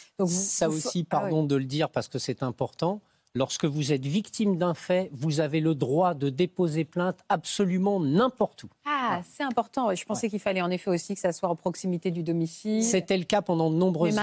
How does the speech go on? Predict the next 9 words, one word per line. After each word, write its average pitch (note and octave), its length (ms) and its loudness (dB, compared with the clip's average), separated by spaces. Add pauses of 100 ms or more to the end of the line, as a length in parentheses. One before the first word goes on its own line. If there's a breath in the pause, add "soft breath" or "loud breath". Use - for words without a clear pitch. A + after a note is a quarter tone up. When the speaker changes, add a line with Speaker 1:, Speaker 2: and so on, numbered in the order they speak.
Speaker 1:
maintenant, C#4+ 220 4
Speaker 2:
années. E4 60 0
Speaker 1:
non. C#4 160 4
Speaker 2:
Et D#3+ 100 4
maintenant, E3 560 4
depuis D3+ 300 -2
maintenant C3+ 340 2
quelques D#3+ 440 -2
années, C3+ 420 0